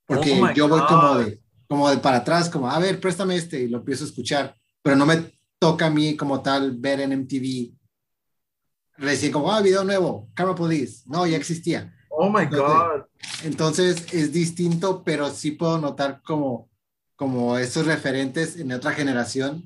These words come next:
Speaker 1: de lo que Computer y cómo llegó a marcar, porque sí era una generación muy distinta a la generación que me tocó vivir a mí. Y aparte es muy, siento yo, aunque nunca he ido y no conozco, pero por los referentes culturales,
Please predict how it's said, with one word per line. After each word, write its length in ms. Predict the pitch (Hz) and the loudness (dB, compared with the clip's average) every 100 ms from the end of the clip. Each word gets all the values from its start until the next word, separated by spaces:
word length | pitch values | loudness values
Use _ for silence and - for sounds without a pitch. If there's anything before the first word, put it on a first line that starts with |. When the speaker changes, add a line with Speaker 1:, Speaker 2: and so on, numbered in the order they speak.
| 165 | -6
Speaker 1:
de 180 | 135 | -2
lo 140 | 123 127 | 0 0
que 140 | 139 | -2
Computer 400 | 135 135 139 135 | -2 -2 -2 -2
y 80 | 135 | -2
cómo 480 | 135 127 135 135 _ _ _ _ - | -4 -4 -4 -6 _ _ _ _ -4
llegó 240 | 139 135 | 0 2
a 100 | 151 | 2
marcar, 580 | 143 110 107 135 139 - _ _ _ _ _ _ _ | 0 -4 -2 -2 -2 -8 _ _ _ _ _ _ _
porque 320 | 156 147 147 | -6 -4 -2
sí 180 | 123 147 | -2 -2
era 140 | 151 | 0
una 200 | 151 151 | 0 -2
generación 440 | 143 139 123 117 135 | -4 -6 -6 -6 -4
muy 140 | 143 | -2
distinta 440 | 135 135 139 127 135 | -2 -4 -6 -6 -4
a 20 | |
la 120 | 127 | -4
generación 400 | 117 117 113 120 | -6 -8 -6 -6
que 80 | 123 | -2
me 100 | 120 | -2
tocó 260 | 107 104 110 | -4 -8 -6
vivir 200 | 110 107 | -2 0
a 40 | |
mí. 220 | 151 151 _ _ | 0 -2 _ _
Y 80 | 151 | 2
aparte 440 | 151 170 170 196 185 | 4 4 6 6 6
es 280 | 170 - | 4 -2
muy, 540 | 175 175 185 208 - _ _ _ _ | 2 4 4 2 -4 _ _ _ _
siento 420 | - 170 160 165 | -4 0 2 2
yo, 220 | 170 165 190 | 2 2 0
aunque 260 | 185 165 | -2 -2
nunca 280 | 131 135 147 | -2 -2 -2
he 40 | 147 | -2
ido 240 | 147 156 | 0 -2
y 60 | 147 | -4
no 160 | 135 | -6
conozco, 520 | 143 135 135 131 160 | -6 -4 -4 -6 -8
pero 260 | 160 120 107 | -6 -6 -6
por 120 | 117 | -4
los 120 | 117 117 | -2 -2
referentes 600 | 107 117 120 120 139 - | -4 -2 -2 -2 -6 -6
culturales, 640 | 123 110 120 131 165 - | -6 -2 0 2 2 -2